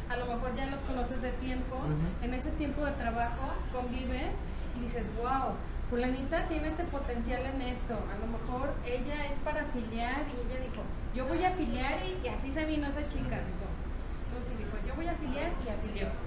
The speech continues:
Speaker 1: Entonces otra es más de vender, y vendió, ya veíamos la gente que venía con sus champús, yo decía, "Qué padre, eso lo vendió Gloria, ¿no? O,
Speaker 2: Sí, sí.
Speaker 1: o Juanita", entonces fue algo muy padre porque el trabajar en equipo los conoces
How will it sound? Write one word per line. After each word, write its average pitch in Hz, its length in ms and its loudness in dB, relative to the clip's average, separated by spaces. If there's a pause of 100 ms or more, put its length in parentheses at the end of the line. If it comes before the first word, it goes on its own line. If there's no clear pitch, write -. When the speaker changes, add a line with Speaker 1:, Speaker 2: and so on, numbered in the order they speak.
(540)
Speaker 1:
Entonces 247 340 0
otra 247 200 -2
es 240 100 0
más 240 180 0
de 254 60 0
vender, 233 500 2
y 320 60 -2
vendió, 220 260 0
ya 202 240 -2
veíamos 247 360 0
la 240 100 0
gente 226 320 -2
que 254 60 -2
venía 208 340 -2 (540)
con 226 120 2
sus 226 160 -2
champús, 220 360 0 (100)
yo 220 60 -2
decía, 220 340 0
"Qué 240 80 0
padre, 233 460 0
eso 269 180 -2
lo 262 120 0
vendió 233 360 2 (880)
Gloria, 262 420 4
¿no? 240 160 2 (320)
O, 220 240 0
Speaker 2:
Sí, - 100 0
sí. - 100 0 (220)
Speaker 1:
o 208 220 0
Juanita", 247 460 0
entonces 233 380 -2 (440)
fue 285 100 6
algo 294 160 2
muy 311 140 4
padre 262 380 2 (100)
porque 233 260 0
el 214 100 0
trabajar 226 380 0
en 277 120 0
equipo 269 340 -2
los - 160 2
conoces 240 440 0